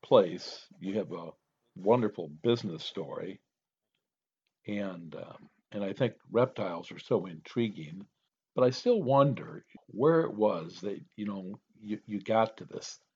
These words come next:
I know you mentioned that your mother, because of allergies, was always introducing reptiles. And it, was it just the simple accident that you ended up with the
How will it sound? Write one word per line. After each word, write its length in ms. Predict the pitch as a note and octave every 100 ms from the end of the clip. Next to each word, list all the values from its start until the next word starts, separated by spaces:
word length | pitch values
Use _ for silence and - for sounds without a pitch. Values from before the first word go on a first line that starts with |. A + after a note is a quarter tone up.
| _
I 80 | G2+
know 140 | G#2 A2+
you 180 | G#2+ G2+
mentioned 560 | F#2 A2+ - A2+ G2+ A#2
that 380 | G2+ F#2 F#2+ - -
your 160 | A2+ G#2
mother, 300 | G#2 G#2 - - - - _ _ -
because 340 | G2 A2 G2+
of 80 | E2+
allergies, 760 | F2 G#2 A2+ E2 D2 D2+ D2 -
was 180 | F2+
always 400 | G2+ F#2+ F2+ E2+
introducing 560 | A2 F2+ F2+ F#2+ - E2+ - - _
reptiles. 760 | G#2 A#2 - F#2+ D#2 C#2+ G2 A2+ - _
And 200 | - A2
it, 140 | G#2+ - - C3
was 240 | A#2 A#2
it 80 | -
just 320 | - D#3 -
the 80 | C#3
simple 480 | - C#3 A2+ C#3+ C#3+
accident 720 | A2 A#2 A#2+ C3+ C3+ D#3 -
that 220 | G#2+ -
you 100 | G#2+
ended 240 | G#2+ G#2 G2+
up 160 | G#2+
with 160 | A2+ G2+
the 240 | G2 F2+